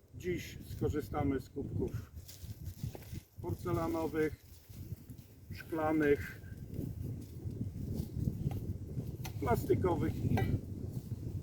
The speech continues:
tych, które były, e, ocynkowane.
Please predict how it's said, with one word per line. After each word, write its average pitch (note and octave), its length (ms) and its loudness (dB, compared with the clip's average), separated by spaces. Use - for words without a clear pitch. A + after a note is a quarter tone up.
tych, E3 220 2
które C#3+ 340 2
były, C3+ 480 8
e, B2+ 360 0
ocynkowane. D3+ 680 0